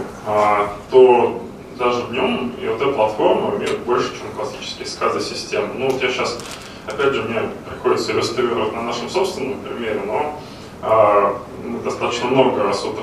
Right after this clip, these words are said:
П занимаемся, да, и понимаем, что это такое. Вот, а, что касается скада и H M I, ну, тут понятно, то есть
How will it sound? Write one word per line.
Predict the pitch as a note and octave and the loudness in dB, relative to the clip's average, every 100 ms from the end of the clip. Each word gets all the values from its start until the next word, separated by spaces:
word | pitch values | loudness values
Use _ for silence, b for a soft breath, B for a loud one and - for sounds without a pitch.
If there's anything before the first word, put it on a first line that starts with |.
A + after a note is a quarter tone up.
| - | -2
П | G#2+ | -2
занимаемся, | G2+ - - - G3+ - | -2 -2 0 2 2 0
да, | - C3+ | 2 4
и | B2 A#2+ A#2+ - - | 4 2 -2 -8 -12
понимаем, | A2 B2 C3+ - - | -10 -4 -4 -4 -6
что | - | -4
это | - - | -4 -4
такое. | - - - - - B B B | -6 -6 -2 0 -2 B B B
Вот, | A#2+ A#2+ B2+ | -6 0 6
а, | C3+ C3 | 8 8
что | F#3+ F#3+ | 4 2
касается | - F3 E3+ E3 | 4 4 4 2
скада | - E3 D#3+ | 2 4 4
и | C#3+ | 0
H | C#3+ | -2
M | C#3 D#3 | 0 2
I, | - | 2
ну, | - - - - - - | -2 -8 -12 -16 -16 -10
тут | - - - - - - | -8 -8 -14 -16 -16 -6
понятно, | - - C3+ | -4 -2 -4
то | - | -6
есть | - | -12